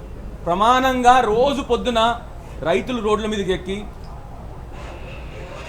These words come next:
బిజినెస్ మ్యాన్ రోడ్ల మీదకి ఎక్కి కరెంటు కష్టాలు,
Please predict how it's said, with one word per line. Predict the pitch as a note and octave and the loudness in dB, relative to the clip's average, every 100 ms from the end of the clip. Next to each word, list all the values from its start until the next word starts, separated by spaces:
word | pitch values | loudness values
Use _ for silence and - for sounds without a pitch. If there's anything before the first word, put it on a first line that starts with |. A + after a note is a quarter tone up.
| - - | -12 -8
బిజినెస్ | F3 E3 B3+ A3 | -6 0 0 2
మ్యాన్ | B3 A#3 | 4 4
రోడ్ల | G3+ G#3+ | 4 2
మీదకి | A#3 A3 G3 | 2 0 0
ఎక్కి | F3+ G#3+ A3 - - - - - - - - - - - - | 0 -2 -6 -8 -12 -14 -14 -14 -14 -12 -12 -14 -14 -4 0
కరెంటు | G#3+ B3 B3 | 2 2 2
కష్టాలు, | A3 G#3 A3 G3+ G3 G3 G#3 | 2 2 6 6 6 4 2